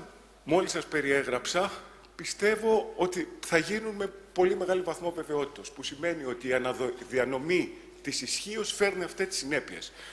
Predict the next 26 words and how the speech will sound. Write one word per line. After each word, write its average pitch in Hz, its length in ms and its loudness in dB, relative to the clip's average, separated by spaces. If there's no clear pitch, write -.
Τώρα 233 200 6
θα 226 120 0
σταθώ 208 320 2
σε 208 120 -2
δύο-τρία 185 440 0
σενάρια, 139 680 2
τα 156 80 2
οποία 190 240 4
θα 190 100 0
τα 175 80 0
ονομάσω 160 400 2
μαύρη 165 320 2
κύκνη. 143 540 -4
Η 160 100 -4
πιθανότητα 214 800 0
να 202 100 -2
συμβούνε 185 440 -4
είναι 226 160 -2
μικρή, 190 600 -2
αλλά 151 260 0
αν 233 120 2
συμβούνε, 196 640 -4
τα 175 80 2
αποτελέσματα 190 600 0
είναι 208 100 -4
καταστροφικά. 170 760 -2